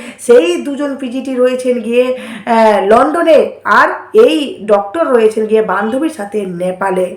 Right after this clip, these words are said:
হুম, আর আপনাদের মনে অনেকের প্রশ্ন উঠতে পারে যে, হুম, হ্যাঁ, তার আগে একটা কথা বলি,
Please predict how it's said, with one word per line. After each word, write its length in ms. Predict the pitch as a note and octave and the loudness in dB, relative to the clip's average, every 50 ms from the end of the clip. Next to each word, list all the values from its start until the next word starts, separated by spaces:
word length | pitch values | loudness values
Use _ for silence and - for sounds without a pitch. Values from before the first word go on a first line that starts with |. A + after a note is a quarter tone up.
| - _ _ - | -18 _ _ -12
হুম, 240 | C#4 E4+ F#4 E4+ B3 - - - - - - - - - - | -8 -6 -6 -6 -6 -8 -10 -14 -18 -16 -16 -16 -10 -4 0
আর 220 | - D4+ D4+ A#3 - - - - - _ _ _ _ _ _ _ - | 2 4 4 2 0 -4 -10 -16 -20 _ _ _ _ _ _ _ -10
আপনাদের 420 | A3 A#3+ - F4 F#4 F#4+ G4 G4 | -8 -6 -4 -2 0 0 0 0
মনে 220 | F4+ F4+ F4 F4 E4 | 2 2 2 2 2
অনেকের 360 | C4+ C4+ D4+ D#4 D#4 D#4+ C4+ | 0 0 0 -2 -2 -4 -6
প্রশ্ন 380 | A#3 C4 C4 C4 - F#4 F#4 | -4 -6 -6 -4 -2 -2 -2
উঠতে 180 | F4 E4+ - E4+ | -2 -2 -4 -2
পারে 400 | - C#4 B3+ G3+ F#3 A3+ C#4 - A#3 A3 F#3+ - - | -2 0 0 0 0 -2 -2 -4 -6 -12 -16 -14 -8
যে, 400 | G#3 C4+ D#4+ F4+ F#4+ G#4+ A4 - - - - | -4 -2 0 2 2 2 0 -2 -6 -4 2
হুম, 260 | F#4 A4+ B4 F4+ A3+ G#3 - - _ _ _ _ _ _ _ _ _ _ _ _ _ _ _ _ - | 4 4 4 4 2 0 -6 -12 _ _ _ _ _ _ _ _ _ _ _ _ _ _ _ _ -8
হ্যাঁ, 280 | - A3+ B3 D4 B3 - | -4 0 0 2 2 2
তার 120 | B3+ C4 | 2 2
আগে 120 | D4 D4 D#4 | 2 0 -2
একটা 180 | D4+ D4+ D4+ C#4 | -4 -4 -6 -8
কথা 160 | C4 C4 C4+ | -6 -6 -4
বলি, 260 | B3+ B3 G#3+ G3+ B3 | -2 -2 -2 -4 -4